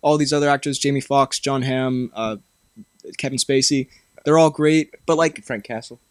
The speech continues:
Speaker 1: Fra-, yeah, yeah, yeah, yeah. Oh, yeah. I forgot he was in this. Um, what's his name? Jon Bernthal. But
Speaker 2: Like that dude.
Speaker 1: the, I watched the trailer,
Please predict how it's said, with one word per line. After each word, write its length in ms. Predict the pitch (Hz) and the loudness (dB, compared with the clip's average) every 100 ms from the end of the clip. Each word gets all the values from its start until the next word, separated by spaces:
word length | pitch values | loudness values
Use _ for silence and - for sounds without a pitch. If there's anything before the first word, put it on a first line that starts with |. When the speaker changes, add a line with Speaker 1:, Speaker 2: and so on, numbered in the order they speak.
| _ - | _ -4
Speaker 1:
Fra-, 160 | 151 - | -4 2
yeah, 200 | 226 240 | 4 4
yeah, 100 | 233 | 2
yeah, 160 | 208 | 0
yeah. 300 | 170 151 165 196 | -2 -4 -6 -2
Oh, 40 | |
yeah. 360 | 190 254 156 87 | 0 0 0 -4
I 60 | 139 | -6
forgot 180 | 185 | -2
he 60 | 170 | -2
was 80 | 143 | 0
in 80 | 131 | -4
this. 160 | 113 - | -4 -2
Um, 220 | 135 139 | -2 -2
what's 140 | 139 | -4
his 120 | 120 | -6
name? 180 | 117 101 | -8 -6
Jon 200 | 107 160 | 0 0
Bernthal. 440 | 151 151 - 101 - _ _ _ | 2 0 -2 -8 -12 _ _ _
But 240 | 156 156 _ _ _ | -2 -2 _ _ _
Speaker 2:
Like 220 | 92 87 - | -16 -16 -16
that 140 | 82 _ | -20 _
dude. 100 | 175 | 0
Speaker 1:
the, 240 | 180 160 _ _ | 2 0 _ _
I 80 | 160 | -4
watched 260 | 180 220 - | 0 0 -2
the 80 | 175 | -2
trailer, 400 | 165 143 123 | 2 2 0